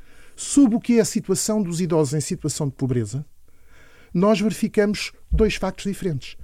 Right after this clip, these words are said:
De facto, há esta melhoria global,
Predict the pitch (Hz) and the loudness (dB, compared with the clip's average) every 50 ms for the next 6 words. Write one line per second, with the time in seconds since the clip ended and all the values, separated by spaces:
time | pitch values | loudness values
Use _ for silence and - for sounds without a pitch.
0 | - - - - - - - 147 147 - - - 214 214 226 214 - - - - | -18 -18 -20 -20 -8 -2 0 0 0 0 0 2 4 4 4 2 0 -6 -6 0
1 | 175 170 156 143 131 123 - - - - - - - 202 202 - - - 202 180 | 2 2 2 2 0 -2 -6 -12 -20 -20 -2 2 4 4 4 4 2 2 2 2
2 | 175 160 165 165 151 160 151 139 127 135 135 117 123 120 113 127 170 | 2 2 2 2 4 4 4 4 4 2 2 2 2 2 0 0 -4